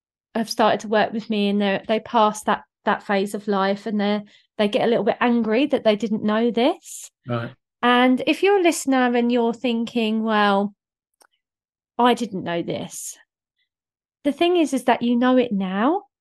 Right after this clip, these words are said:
Speaker 2: Mm.
Speaker 1: and that you can t-, teach it to the women in your life, hopefully the young women in your life,
Speaker 2: Mm-hmm.
Speaker 1: and that you can be that person that tells them.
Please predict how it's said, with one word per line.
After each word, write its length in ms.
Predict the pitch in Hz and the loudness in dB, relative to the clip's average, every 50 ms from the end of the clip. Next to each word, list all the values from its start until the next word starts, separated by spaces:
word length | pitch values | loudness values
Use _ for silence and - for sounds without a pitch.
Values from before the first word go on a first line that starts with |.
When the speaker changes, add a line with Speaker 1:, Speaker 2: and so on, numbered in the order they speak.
| _ _ - | _ _ -12
Speaker 2:
Mm. 140 | 113 104 101 | -10 -4 0
Speaker 1:
and 140 | - 233 233 | 2 4 4
that 100 | 240 - | 2 2
you 160 | - 233 233 | 0 -4 -4
can 180 | 233 - 240 226 | -4 -4 -6 -6
t-, 380 | 208 - - - - - 226 - - | -6 -8 -14 -12 -8 -8 -8 -8 -4
teach 360 | - 254 262 - - - - | -2 0 0 0 -2 -2 -2
it 160 | 240 233 - | -4 -4 -4
to 460 | - - - 240 220 214 214 214 208 208 _ _ _ _ _ _ _ _ _ _ _ _ _ _ _ _ _ _ - | -6 0 2 4 4 6 4 2 0 -4 _ _ _ _ _ _ _ _ _ _ _ _ _ _ _ _ _ _ -10
the 200 | 202 190 233 226 | -4 0 0 2
women 320 | 196 233 233 240 262 254 | 4 4 4 4 4 4
in 120 | 269 254 247 | 4 4 4
your 120 | 254 247 | 4 2
life, 580 | 240 233 233 247 285 339 392 - - - - - _ _ _ _ _ _ _ _ _ _ _ | 2 2 2 2 2 0 -2 -4 -10 -20 -20 -20 _ _ _ _ _ _ _ _ _ _ _
hopefully 400 | - 247 240 - - 294 302 277 | 0 2 2 2 2 2 2 4
the 100 | - 262 | 4 4
young 440 | 214 226 233 226 247 269 285 294 285 | 4 4 4 4 6 6 6 6 4
women 320 | 302 302 285 302 294 294 | 4 4 4 4 2 2
in 100 | 311 302 | 2 2
your 140 | 302 311 302 | 2 2 2
life, 500 | 294 302 311 359 453 466 _ _ - - - 131 | 2 2 0 0 -2 -4 _ _ -20 -14 -8 -6
Speaker 2:
Mm-hmm. 360 | 120 117 113 104 104 113 110 - _ _ _ - | -6 -4 -4 -4 -6 -8 -10 -12 _ _ _ 2
Speaker 1:
and 180 | 262 262 254 247 | 4 4 6 4
that 160 | 254 - - | 4 2 2
you 220 | 226 233 247 262 | 0 0 0 0
can 380 | 254 - - 262 254 247 240 233 | 0 -2 -2 -2 0 -2 -2 -2
be 280 | - 247 240 240 240 | 0 0 0 0 0
that 200 | 233 247 - - | -2 -4 -4 -6
person 400 | - - 226 240 240 - 254 233 | -6 -6 -4 -4 -4 -4 -4 -4
that 140 | 226 - - | -4 -4 -6
tells 380 | - 233 220 220 233 233 220 - | -4 -4 -2 -2 -2 -4 -4 -4
them. 260 | - 247 285 339 | -2 0 0 0